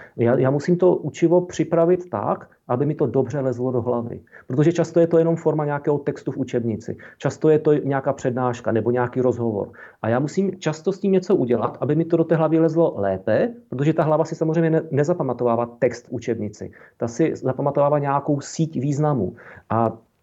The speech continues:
proto musím, eh, připravit ten materiál někdy. Někdy ne, někdy, eh, toho mám připravený třeba od vyučujícího, pokud je to třeba dobrá škola nebo dobrá univerzita,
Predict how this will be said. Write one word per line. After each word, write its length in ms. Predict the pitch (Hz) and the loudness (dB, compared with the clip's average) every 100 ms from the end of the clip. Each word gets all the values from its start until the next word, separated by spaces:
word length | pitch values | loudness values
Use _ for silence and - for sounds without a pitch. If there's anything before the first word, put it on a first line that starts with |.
| - | 0
proto 220 | 147 175 | 2 4
musím, 340 | 175 175 175 | 2 2 2
eh, 240 | 170 135 139 | 2 -2 -4
připravit 480 | - 151 151 120 117 | -4 -2 0 0 0
ten 140 | 113 | -4
materiál 440 | 101 113 101 95 | -4 -4 -2 -4
někdy. 280 | 95 92 - - | -6 -6 -8 0
Někdy 300 | 156 202 208 | 2 4 4
ne, 140 | 165 | 2
někdy, 300 | 117 131 165 | 2 4 4
eh, 260 | 170 135 131 | 2 0 -2
toho 220 | 131 139 | -2 -2
mám 160 | 156 160 | -2 -2
připravený 460 | - 143 147 156 | -4 -2 -2 -2
třeba 240 | 151 156 151 | -4 0 0
od 140 | - | 0
vyučujícího, 800 | - 117 117 120 123 117 - 143 | -2 0 0 0 -4 -2 0 0
pokud 260 | 156 117 127 | 2 0 -2
je 80 | |
to 120 | 131 110 | -2 -4
třeba 180 | 127 | 0
dobrá 280 | 120 123 120 | 2 2 2
škola 340 | 113 - 113 123 | -2 -2 0 0
nebo 140 | 123 | -2
dobrá 220 | 120 117 | -4 -2
univerzita, 560 | 107 107 110 127 135 | -2 -4 -4 -4 -2